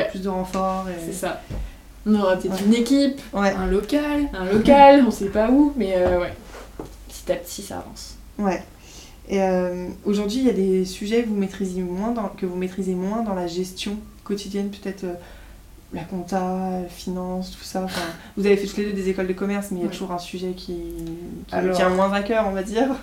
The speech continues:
Speaker 3: en fait, j'espère qu'ils nous écouteront pas, mais quand <laughs> on monte une boîte, il y a trois piliers
Speaker 1: Mm.
Speaker 3: qui s-, enfin, il faut s'entourer de trois personnes très importantes.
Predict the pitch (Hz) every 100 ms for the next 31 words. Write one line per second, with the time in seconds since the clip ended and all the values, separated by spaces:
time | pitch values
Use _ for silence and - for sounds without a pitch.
0 | - - - - - - - 208 214 208
1 | - - - - - 202 202 196 220 220
2 | - 196 190 180 - - 190 247 285 -
3 | - - - - - - 202 208 - -
4 | - 175 - - - 254 285 269 214 202
5 | 254 - 226 196 220 277 - 190 180 -
6 | 233 233 - 208 190 208 277 - 196 214
7 | - - - 208 196 - - 190 202 247
8 | 233 240 - 254 233 196 - 240 226 -
9 | - 202 226 - 233 220 190 - - -
10 | -